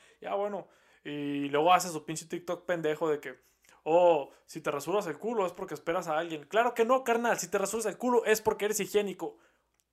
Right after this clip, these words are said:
Es un, un saludo, esto es un grito de, de esperanza para todos los que se rasuran el culo y que tienen miedo de que sean juzgados por la gente de TikTok. Yo estoy aquí para luchar con ustedes. Yo voy a ser el primero en caer.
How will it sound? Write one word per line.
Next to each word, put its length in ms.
Es 260
un, 240
un 180
saludo, 640
esto 340
es 160
un 220
grito 400
de, 200
de 120
esperanza 580
para 140
todos 200
los 120
que 80
se 100
rasuran 520
el 140
culo 340
y 80
que 80
tienen 340
miedo 240
de 80
que 100
sean 260
juzgados 560
por 160
la 80
gente 280
de 80
TikTok. 520
Yo 100
estoy 240
aquí 180
para 180
luchar 240
con 100
ustedes. 580
Yo 260
voy 120
a 40
ser 140
el 40
primero 320
en 80
caer. 440